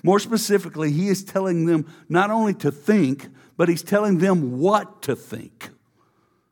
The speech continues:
Don't just think about something, anything, something random, you know. But let me tell you what to think.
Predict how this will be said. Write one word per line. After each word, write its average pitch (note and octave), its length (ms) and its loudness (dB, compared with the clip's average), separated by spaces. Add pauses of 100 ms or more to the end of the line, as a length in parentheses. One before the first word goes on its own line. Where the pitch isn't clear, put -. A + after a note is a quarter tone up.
(340)
Don't F3+ 240 0
just G#3 300 -6
think G#3+ 300 0
about A2 340 -6 (160)
something, C3+ 800 -6 (520)
anything, D3+ 680 -2
something B2 440 -4
random, C#3 800 -6 (300)
you A#2+ 140 -6
know. C3 280 -6 (500)
But D#3+ 240 -4
let G3 100 -2
me A3+ 120 4
tell G#3 200 -4
you G3 160 0
what F#3+ 400 -4
to D3+ 100 -2
think. - 520 -16